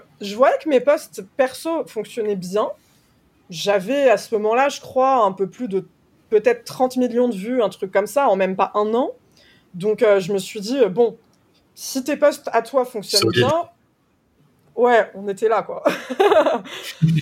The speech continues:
Speaker 1: Si tes posts à toi, ils fonctionnent bien, bah, probablement que t'arriveras aussi à faire ça pour des clients. Donc, allons-y, quoi.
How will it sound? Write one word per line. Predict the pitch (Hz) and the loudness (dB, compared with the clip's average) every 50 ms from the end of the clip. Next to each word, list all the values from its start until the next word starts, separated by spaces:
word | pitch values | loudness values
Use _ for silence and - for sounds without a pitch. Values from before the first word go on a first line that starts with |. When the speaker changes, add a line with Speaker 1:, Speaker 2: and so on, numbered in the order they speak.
| - | -2
Speaker 1:
Si | - - 247 208 | -6 -14 -10 -6
tes | - 269 262 | -4 -2 2
posts | 277 277 277 - - | 2 2 2 2 2
à | 254 247 | 2 2
toi, | 247 311 302 262 | 4 4 2 2
ils | 247 | 2
fonctionnent | 254 - 214 196 - 220 208 208 214 | 0 -4 -10 -6 -4 -4 -4 -2 -2
bien, | 208 254 311 339 | 0 0 0 2
bah, | 302 214 208 208 - - - | 2 2 0 0 -2 -6 -4
probablement | - 247 208 220 214 202 208 226 226 277 311 | 0 2 4 4 4 4 4 2 2 2 0
que | 311 | 0
t'arriveras | - 208 196 214 196 190 196 190 | 0 0 0 0 -2 0 2 2
aussi | 196 190 190 - - 285 | 2 2 0 -2 -2 0
à | 247 196 | 0 0
faire | - - 180 - - | 0 -2 -6 -6 -4
ça | - 247 254 | -2 -2 -2
pour | 262 254 180 175 | -2 -2 -6 -10
des | 185 165 | -10 -10
clients. | 160 - 180 190 226 302 415 - _ _ _ _ _ _ _ - - _ _ _ - 180 | -8 -6 -2 -2 0 0 -2 -4 _ _ _ _ _ _ _ -20 -20 _ _ _ -14 -6
Donc, | 170 226 277 302 302 - - | 0 0 0 0 -2 -4 -2
allons-y, | - 220 240 262 277 269 269 254 247 | 0 2 2 2 0 -2 -2 -4 -4
quoi. | - - 185 180 - | 0 0 0 0 -2